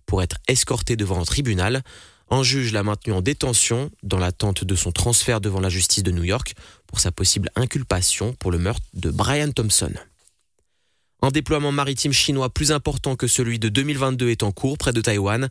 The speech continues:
Pékin avait lancé à cette date de vastes exercices en réponse à la visite de la présidente de la Chambre américaine des représentants. Le ministère taïwanais de la Défense avait déjà fait état aujourd'hui de quarante-sept avions militaires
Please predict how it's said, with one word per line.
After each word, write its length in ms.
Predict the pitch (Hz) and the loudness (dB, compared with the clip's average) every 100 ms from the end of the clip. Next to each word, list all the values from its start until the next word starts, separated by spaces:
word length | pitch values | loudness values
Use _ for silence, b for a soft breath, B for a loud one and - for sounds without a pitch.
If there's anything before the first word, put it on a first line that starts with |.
| B B B B | B B B B
Pékin 300 | - 107 - | -2 0 0
avait 220 | 101 95 101 | 0 0 0
lancé 400 | 113 117 - 117 | 2 4 4 2
à 60 | |
cette 200 | 107 110 | 2 2
date 320 | 110 110 - | 0 0 -2
de 80 | 95 | -2
vastes 380 | 98 127 135 - | 0 2 0 0
exercices 500 | 123 120 113 - 113 | 0 2 2 2 2
en 80 | 107 | 2
réponse 400 | 101 - 107 - | 0 0 2 4
à 60 | |
la 100 | 95 | 2
visite 400 | 92 107 120 - | 2 2 2 0
de 60 | 107 | 0
la 100 | 90 | 0
présidente 560 | 90 117 107 107 101 - | 2 2 2 0 -2 -2
de 80 | 92 | -2
la 120 | 92 | 0
Chambre 240 | - 123 | 0 0
américaine 440 | 117 107 98 107 87 | 0 -2 0 0 0
des 60 | |
représentants. 720 | 85 - - 139 92 - 123 143 B B B B B B B B _ _ | 0 0 2 2 2 0 -2 -4 B B B B B B B B _ _
Le 100 | 107 | 0
ministère 440 | 104 104 101 107 98 | 2 2 2 2 2
taïwanais 420 | 143 143 143 139 | 0 0 0 0
de 80 | 123 | 0
la 120 | 117 | 0
Défense 480 | 113 113 120 113 - | 0 0 2 2 2
avait 160 | 101 | 2
déjà 260 | 101 107 104 | 0 0 0
fait 240 | - 107 | 0 0
état 240 | 101 - 104 | 0 0 0
aujourd'hui 360 | 104 101 101 | 0 -2 -2
de 100 | 98 | -2
quarante-sept 500 | 90 135 139 135 143 | 0 0 2 0 0
avions 220 | 127 117 120 | 0 0 -2
militaires 500 | 117 113 - 113 | -2 -2 0 0